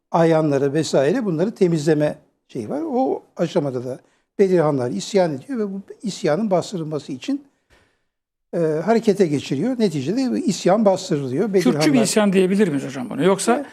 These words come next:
Speaker 2: daha
Speaker 1: e,
Speaker 2: statüsü
Speaker 1: yani
Speaker 2: farklı mı?
Speaker 1: ilk diyebiliriz çünkü o, bu büyük bir aile bunlar aynı zamanda.
Speaker 2: Bin sekiz yüz otuzlar
Speaker 1: E,
Speaker 2: zannediyorum.
Speaker 1: evet.
Speaker 2: İkinci Mahmut
Speaker 1: Sonra
Speaker 2: olduğuna göre.
Speaker 1: bunları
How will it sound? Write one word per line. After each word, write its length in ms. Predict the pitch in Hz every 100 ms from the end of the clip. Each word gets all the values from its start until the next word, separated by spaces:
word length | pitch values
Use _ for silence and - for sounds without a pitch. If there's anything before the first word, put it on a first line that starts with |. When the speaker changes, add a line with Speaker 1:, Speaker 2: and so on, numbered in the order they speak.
| _ _ _ -
Speaker 2:
daha 320 | 202 190 - 240
Speaker 1:
e, 240 | 220 208
Speaker 2:
statüsü 220 | 220 262
Speaker 1:
yani 200 | 285 262
Speaker 2:
farklı 320 | 262 262 285
mı? 60 | 277
Speaker 1:
ilk 500 | 254 - - - -
diyebiliriz 640 | 240 240 220 208 175 240 -
çünkü 680 | 208 196 226 214 202 185 -
o, 300 | - - 269 294 320
bu 140 | 208 180 277
büyük 280 | 175 240 254
bir 160 | 202
aile 280 | 160 139 135
bunlar 440 | 127 127 131 147 339 -
aynı 280 | 269 139 135
zamanda. 680 | 127 131 120 123 156 294 - _ _
Speaker 2:
Bin 120 | 202
sekiz 180 | 180 190
yüz 100 | 202
otuzlar 380 | 190 180 160 165
Speaker 1:
E, 20 |
Speaker 2:
zannediyorum. 480 | 160 156 151 165 208 240
Speaker 1:
evet. 220 | 143 226 _
Speaker 2:
İkinci 260 | - 269 302
Mahmut 240 | 302 254
Speaker 1:
Sonra 120 | - 277
Speaker 2:
olduğuna 120 | 247
göre. 120 | 269
Speaker 1:
bunları 420 | 240 220 277 -